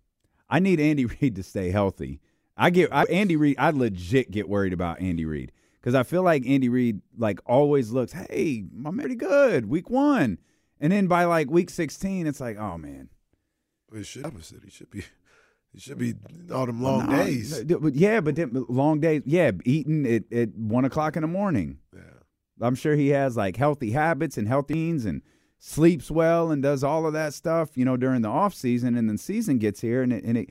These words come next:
Speaker 2: It's all
Speaker 1: it's,
Speaker 2: bad again.
Speaker 1: it's literally what Nick Saban said yesterday.
Speaker 2: Mm-hmm.
Speaker 1: "When I was younger, I could do the two A M stuff."
Speaker 2: Right.
Speaker 1: That's a lot harder now.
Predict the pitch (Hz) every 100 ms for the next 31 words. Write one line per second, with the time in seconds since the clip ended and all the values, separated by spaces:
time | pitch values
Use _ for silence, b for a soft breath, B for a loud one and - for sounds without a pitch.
0 | _ - 95 170 107 104 - - 196 165
1 | 151 202 240 226 208 202 180 190 - 208
2 | 214 165 147 - 147 151 131 - _ 117
3 | 139 208 339 156 113 73 60 92 95 98
4 | 98 _ _ _ - 135 180 190 156 214
5 | 285 214 202 202 _ _ - 196 233 180
6 | 254 254 - 190 160 127 117 101 - 101
7 | 69 - 95 98 90 _ _ 143 196 220
8 | 208 202 208 220 127 90 65